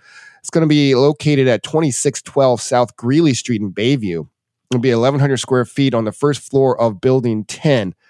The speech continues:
Uh, and it's gonna be across the street from the main entrance of, for the Hyde House Creative,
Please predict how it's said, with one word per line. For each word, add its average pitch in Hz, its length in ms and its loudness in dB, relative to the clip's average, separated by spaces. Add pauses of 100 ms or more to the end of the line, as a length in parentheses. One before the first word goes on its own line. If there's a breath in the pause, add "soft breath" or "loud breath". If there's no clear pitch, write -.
(580 soft breath)
Uh, 107 540 0
and 113 220 -2
it's 117 80 -8
gonna 135 100 -2
be 127 60 0
across 151 240 0
the - 60 -10
street 156 200 -2
from - 80 -10
the 139 60 2
main 147 260 2
entrance 131 300 -4
of, 131 320 0
for 131 200 -2
the 117 100 0
Hyde 143 300 -2
House 135 240 0
Creative, 131 560 -4